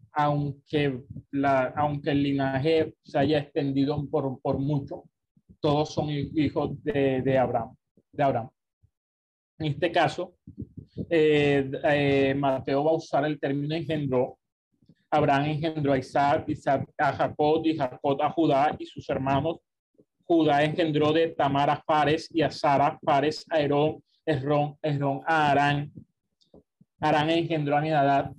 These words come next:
Miren cómo el, el, el concepto de engendrar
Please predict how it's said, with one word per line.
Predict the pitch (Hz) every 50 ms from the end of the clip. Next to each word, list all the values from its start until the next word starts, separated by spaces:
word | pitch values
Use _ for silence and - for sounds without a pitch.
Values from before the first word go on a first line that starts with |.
| - -
Miren | 156 156 156 156 170 170
cómo | - 185 180 175 180 180 180 170 165 156
el, | 147 139 139 143 143 143
el, | 151 147 139 139 135 131 135 135 135 135 123
el | 156 147 -
concepto | 160 160 - - 160 135 - - - 156
de | 160 165
engendrar | 165 156 143 - - 143 135 131 131 123 127 131 160 - 139 - -